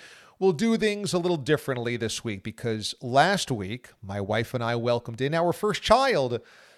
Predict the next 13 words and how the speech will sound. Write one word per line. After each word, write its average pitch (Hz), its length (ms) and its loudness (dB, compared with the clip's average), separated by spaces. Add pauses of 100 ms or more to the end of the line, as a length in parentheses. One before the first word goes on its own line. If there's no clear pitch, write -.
So 165 680 4
we 160 200 0
had 156 300 6
such - 680 2
a, 135 440 0
a 120 180 -2
wonderfully 151 720 -2
blessed 123 600 0
week, 120 500 -8 (440)
and 127 280 -2
it's 123 160 -6
been 123 220 2
a, 117 180 -2